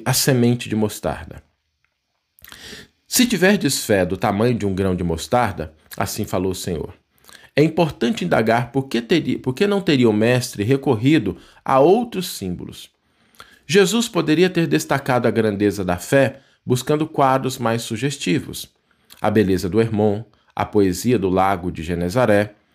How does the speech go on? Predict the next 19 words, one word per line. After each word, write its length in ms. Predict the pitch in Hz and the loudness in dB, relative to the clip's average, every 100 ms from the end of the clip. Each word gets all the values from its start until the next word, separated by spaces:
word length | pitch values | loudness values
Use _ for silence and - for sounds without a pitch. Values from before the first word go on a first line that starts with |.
| _ - | _ 2
o 120 | 135 | 2
esplendor 640 | 131 143 131 117 147 151 | 2 2 2 4 2 2
do 140 | 110 107 | -2 -6
firmamento 720 | - 98 104 95 98 98 87 | -6 -6 -4 -2 -4 -6 -8
galileu, 640 | 90 98 151 113 107 113 - _ _ - | -4 0 4 4 4 0 -14 _ _ -12
a 140 | - | -4
riqueza 640 | 113 - - 175 190 123 101 | -4 -4 -4 2 2 2 -4
do 120 | 92 | -6
templo 400 | - 127 113 95 | -2 -2 -2 -6
de 120 | 87 | -6
Jerusalém. 640 | 92 90 90 107 101 98 113 _ _ _ _ - - _ | -4 -4 -2 0 2 0 -6 _ _ _ _ -20 -20 _
Todos 400 | - 208 202 151 | 4 6 4 0
esses 260 | 143 139 - | -4 -4 -10
primores 640 | - 120 110 139 143 113 | -10 -6 -2 0 0 0
da 80 | 101 | -4
paisagem 720 | 101 95 90 110 117 107 92 | -2 0 0 2 4 2 -2
que 100 | 87 | -8
o 60 | 92 | -8
circulava 800 | - 98 - 92 101 120 151 | -10 -12 -6 0 2 2 -2